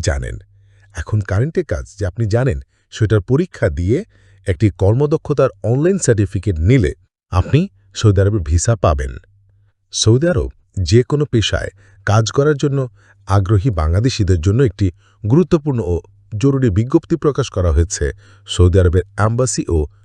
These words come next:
সরকারের পক্ষ থেকে। এখন থেকে সৌদি আরব যাবার জন্য সকল আগ্রহীদের একটি বিশেষ অনলাইন পরীক্ষা দিতে হবে এবং সেই পরীক্ষার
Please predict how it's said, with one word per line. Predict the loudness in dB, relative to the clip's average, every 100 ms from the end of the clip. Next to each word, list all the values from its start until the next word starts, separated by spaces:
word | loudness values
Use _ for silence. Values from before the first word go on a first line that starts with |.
| -10
সরকারের | -4 -2 0 0 0
পক্ষ | -2 -2
থেকে। | -2 -2 -4 -12 _ _ _ _ -20 -4
এখন | -2 -2 -2
থেকে | 0 -2 -4 -12 -18 _ _ -4
সৌদি | 0 4
আরব | 4 4
যাবার | 4 4 2
জন্য | 2 4 4 2 -2 -20 _ -16
সকল | -2 -2 0 0
আগ্রহীদের | 0 2 4 4 2
একটি | 2 0 0 -4 _ -4
বিশেষ | -4 -4 -6 -6 -4
অনলাইন | 2 4 4
পরীক্ষা | 4 2 0 -4
দিতে | -2 -2
হবে | -4 -8 -12 -18 _ -4
এবং | 0 0 -2
সেই | -2 -2 0
পরীক্ষার | 0 0 0